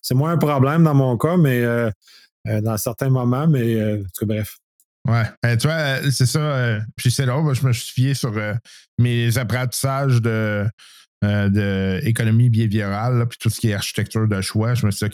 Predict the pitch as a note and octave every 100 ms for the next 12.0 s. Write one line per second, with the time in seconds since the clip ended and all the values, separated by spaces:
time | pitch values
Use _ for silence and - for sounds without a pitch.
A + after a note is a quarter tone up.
0 | G#2 - A#2 G2+ G2+ A2+ B2 A2 A#2+ A#2+
1 | A2 G#2 G#2 G#2 A#2+ G#2+ F#2+ G#2+ A#2 G#2+
2 | G2+ G2 F#2+ A#2 B2 A2+ G#2 G2 F#2+ G2+
3 | A2 G2+ G2 G2 G#2 G#2 A2+ _ _ _
4 | _ G2+ G#2+ G#2 - E3 A3+ E3 D3+ D3
5 | B2 D#3 E3+ G3 E3+ - - _ A2 G#2+
6 | G#2 G#2 G#2 A2+ A#2 A#2+ - A2 A2 A#2
7 | B2 A#2+ A2 G#2 A#2+ D3 C3 A#2+ B2 -
8 | C#3 B2+ A#2+ G#2 - - A#2 G2 - A2+
9 | B2+ C#3 - - _ _ G2 F#2+ F#2+ F#2+
10 | F#2+ F#2 - - - D3+ C3+ _ _ -
11 | - D3 F#3 F3 D3+ D#3+ C#3+ C3+ B2 G#2+